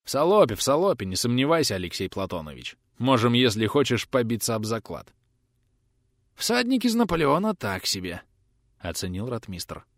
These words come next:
«Какой из артиллериста может быть кавалерист? А вот конь у него неплохой. Араб, кажется». «Зовётся Визирь. Хотя, может, сегодня император и на Маренго, бог его знает».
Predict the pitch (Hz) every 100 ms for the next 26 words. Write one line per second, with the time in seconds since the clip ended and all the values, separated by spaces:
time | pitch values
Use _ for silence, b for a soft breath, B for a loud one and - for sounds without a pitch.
0 | _ _ _ - 208 - 208 113 98 92
1 | 110 123 202 - 98 104 107 107 110 -
2 | 107 120 127 107 71 - _ _ _ _
3 | - 190 214 - 123 135 190 202 131 98
4 | 113 151 131 - 78 71 69 - _ _
5 | _ 107 117 147 - 78 73 67 - 60
6 | - _ _ _ _ _ _ _ _ _
7 | _ 120 120 131 123 170 - 190 143 143
8 | 110 85 - _ _ _ - 156 208 262
9 | 240 208 180 - 156 165 170 165 139 -
10 | 165 160 156 - 151 151 151 165 233 160
11 | 101 101 101 - 98 92 87 82 69 -